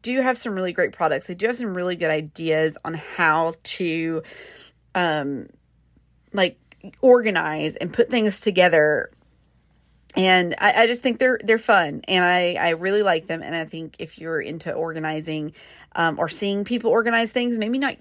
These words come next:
maybe you're not into organizing, but for me, it's very calming to watch them organize things. And I think, "Oh, I could do that." Um, it's kind of like a Zen moment for me to watch them organize. So it's relaxing.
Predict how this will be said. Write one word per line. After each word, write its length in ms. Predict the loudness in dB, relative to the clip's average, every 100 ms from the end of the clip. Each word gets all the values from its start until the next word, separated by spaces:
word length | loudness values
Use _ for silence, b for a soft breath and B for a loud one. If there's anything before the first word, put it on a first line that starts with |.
| -6
maybe 220 | -4 -4
you're 280 | -6 -2 0
not 220 | 0 -2
into 220 | -4 -6
organizing, 680 | -2 -2 0 -4 -4 -6 -8 B B B _ _
but 200 | 0 0
for 140 | 2 0
me, 240 | 2 0
it's 180 | 0 -4
very 340 | 0 2 2 0
calming 800 | -10 -12 -2 0 2 0 -2 -4
to 160 | -6
watch 420 | -2 0 0 -2 -6
them 180 | -6 -2
organize 540 | -2 -4 -6 -8 -14
things. 460 | -18 -18 -18 -20 -20 B B B B B B B
And 100 | 0
I 60 | 2
think, 260 | 2 -2 -2
"Oh, 140 | -4 -2
I 100 | -2
could 180 | -6 -12
do 120 | -16
that." 1400 | -16 -20 -20 -20 _ -20 _ _ _ _ _ _ -2 2
Um, 300 | 4 4 0
it's 120 | -6
kind 160 | -4 -2
of 60 | 0
like 140 | 0
a 80 | 0
Zen 400 | 2 2 4 4
moment 420 | 2 2 -2 -4
for 100 | -4
me 140 | -2 -2
to 80 |
watch 300 | 0 0 -2
them 180 | -8 -6
organize. 640 | -6 -6 -8 -10 -12 -14 -16
So 200 | -10 -8
it's 160 | -4
relaxing. 920 | -2 2 2 2 -4 -12 -12 -14 -18